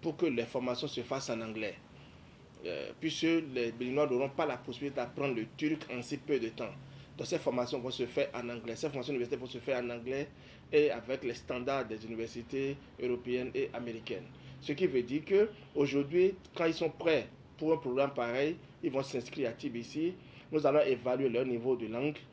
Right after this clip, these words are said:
les préparer en anglais pour le temps, parce que s'ils sont préparés en anglais ici, ils feront moins de temps là-bas en anglais,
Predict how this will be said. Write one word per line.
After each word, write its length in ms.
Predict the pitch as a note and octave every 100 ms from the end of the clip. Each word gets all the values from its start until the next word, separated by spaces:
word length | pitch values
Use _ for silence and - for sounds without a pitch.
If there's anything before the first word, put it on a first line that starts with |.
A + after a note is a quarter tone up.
| - - - - -
les 200 | C3+ C#3+
préparer 760 | C#3+ D#3 D3 D3+ C#3 D3 D3+ -
en 160 | B2
anglais 300 | B2 A#2+ C3+
pour 180 | C#3 D#3
le 140 | B2 A2
temps, 260 | D3 E3 F#3
parce 180 | B2+ -
que 80 | F3
s'ils 180 | G3
sont 120 | F#3 F#3+
préparés 560 | - C3+ C3 C3 C#3+
en 80 | B2+
anglais 280 | B2 C#3 -
ici, 420 | C3 - D#3+ F3+ G#3 - - - -
ils 80 | F#3+
feront 480 | F#3 D3 D#3 F3 F#3+
moins 640 | C3 C3 C3+ C#3+ D#3 G3 B3 - - - -
de 180 | B2+ B2
temps 240 | B2 D#3 D3+
là-bas 420 | B2 A#2+ A#2+ F#2 - - - - - - - - - - -
en 140 | C3+
anglais, 400 | C3+ C3 C#3+ D3+